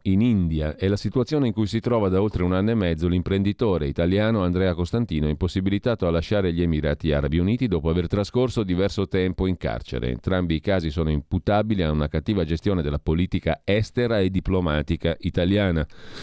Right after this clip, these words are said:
Incapacità che genera autentici mostri.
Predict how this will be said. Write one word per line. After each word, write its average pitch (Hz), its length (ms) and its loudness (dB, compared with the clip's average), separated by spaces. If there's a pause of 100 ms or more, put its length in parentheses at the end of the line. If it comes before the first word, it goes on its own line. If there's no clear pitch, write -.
(380)
Incapacità 113 680 0
che 120 160 0
genera 101 440 2
autentici 82 720 0
mostri. 71 600 0